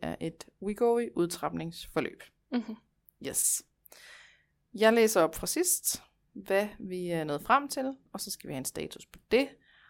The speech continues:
Speaker 1: Og bagefter så skal vi kigge på listen og se, hvad for noget af det, vi skal dykke ned i.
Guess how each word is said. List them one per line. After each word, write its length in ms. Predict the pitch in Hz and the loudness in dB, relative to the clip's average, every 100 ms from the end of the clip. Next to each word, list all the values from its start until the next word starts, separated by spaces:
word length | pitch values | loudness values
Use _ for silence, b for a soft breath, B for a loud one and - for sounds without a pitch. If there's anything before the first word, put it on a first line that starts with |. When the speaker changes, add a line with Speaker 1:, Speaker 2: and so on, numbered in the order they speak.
| b b - | b b 8
Speaker 1:
Og 400 | 196 208 208 - | 10 10 6 4
bagefter 420 | 185 98 175 - | 2 2 -2 -6
så 140 | - 175 | -6 -6
skal 240 | - 175 | -6 -10
vi 60 | 170 | -14
kigge 320 | - 175 170 | -10 -6 -6
på 400 | 170 147 135 131 | -4 -4 -4 -4
listen 520 | 135 208 - - 277 277 - | -2 0 0 -6 -10 -12 -10
og 100 | 202 | -8
se, 200 | - 190 | -4 -2
hvad 160 | - 170 | 0 0
for 100 | 196 | 0
noget 140 | 180 | -2
af 80 | 175 | -2
det, 120 | 185 | -6
vi 60 | 160 | -10
skal 160 | - - | -12 -8
dykke 160 | 139 190 | -6 -2
ned 220 | 233 220 | 0 0
i. 240 | 208 - | -2 -8